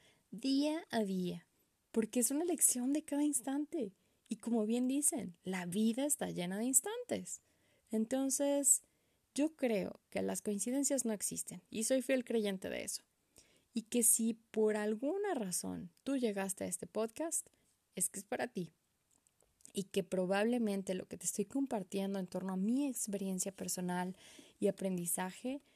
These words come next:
seguramente pueden servir de guía para cambiar tu vida, así como lo han sido y lo siguen siendo para mí, definitivamente. Te reitero, es una elección de cada día, cada instante, y vaya que hace la diferencia.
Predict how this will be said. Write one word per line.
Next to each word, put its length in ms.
seguramente 720
pueden 300
servir 460
de 140
guía 320
para 260
cambiar 320
tu 160
vida, 280
así 220
como 240
lo 240
han 160
sido 420
y 60
lo 120
siguen 300
siendo 240
para 220
mí, 200
definitivamente. 960
Te 160
reitero, 500
es 160
una 160
elección 720
de 200
cada 640
día, 640
cada 400
instante, 880
y 140
vaya 400
que 100
hace 160
la 120
diferencia. 640